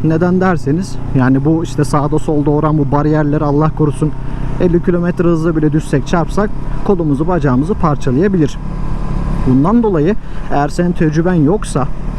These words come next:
ve bu motosiklete sadece görünüşünden dolayı yöneliyorsan o zaman bu senin sonunu getirecektir yüksek ihtimal. Yani çünkü günümüzde baktığımız zaman çok fazla tecrübeli olan işte abilerimiz, ablalarımız bile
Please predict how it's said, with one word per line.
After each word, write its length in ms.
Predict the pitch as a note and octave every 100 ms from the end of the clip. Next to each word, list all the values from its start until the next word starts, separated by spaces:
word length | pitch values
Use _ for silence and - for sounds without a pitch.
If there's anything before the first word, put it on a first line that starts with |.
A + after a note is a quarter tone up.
| - - - - C#3
ve 120 | C3
bu 80 | E3+
motosiklete 680 | F#3 F#3 E3+ - F3 D#3
sadece 400 | D#3 F3+ F3 F3
görünüşünden 880 | D#3 D3 D3+ D#3+ - D#3+ D#3+ A#3+ B3
dolayı 340 | G3 E3 C#3
yöneliyorsan 800 | B2 B2+ B2 B2 F#3 F3 - G3+ - - - - -
o 100 | G#3+
zaman 260 | F#3 G3+ G#3+
bu 60 |
senin 240 | G3+ F#3 G3+
sonunu 340 | - F#3+ G3+
getirecektir 680 | F#3 F3+ F3+ F3+ F#3+ - C3+
yüksek 320 | A#2+ - B2+
ihtimal. 360 | - - E3 A#3+ - - - - D3
Yani 120 | C3
çünkü 240 | F3 E3+ F#3
günümüzde 420 | F#3+ G3 E3+ F3+
baktığımız 440 | F3+ - F#3+ F#3+
zaman 240 | F3+ F#3+ F#3+
çok 200 | - -
fazla 260 | F3+ F3+
tecrübeli 480 | B2 E3 D3 F3 F#3
olan 280 | F#3 F3+ F#3 E3 - -
işte 260 | - D3 - - - - - - - - -
abilerimiz, 520 | D3 D3+ D3+ F3 E3+ D#3
ablalarımız 680 | C3+ C#3 D3+ D#3+ F#3 A3 F3
bile 180 | C3+ G3+